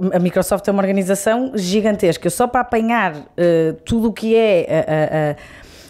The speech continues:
a, a, a, a dinâmica, a cultura, eh, e para começar a produzir alguma coisa, eu acho que se demora, pá, aí um mês.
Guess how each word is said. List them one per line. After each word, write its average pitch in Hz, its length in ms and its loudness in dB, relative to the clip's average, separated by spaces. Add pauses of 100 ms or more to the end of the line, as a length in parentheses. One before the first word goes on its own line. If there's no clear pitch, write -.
(140)
a, - 20 2
a, - 0 -
a, 180 40 4
a - 20 4
dinâmica, 180 840 2
a 160 40 -2
cultura, 190 760 2
eh, 156 320 2
e 180 80 -2
para - 160 -2
começar - 320 -2
a 233 60 0
produzir 190 340 0
alguma 180 260 0
coisa, 180 280 0
eu 190 80 2
acho - 160 -4
que - 80 -14
se - 100 -12
demora, 170 260 2
pá, 202 140 0
aí 208 80 4
um 240 100 4
mês. 190 520 -2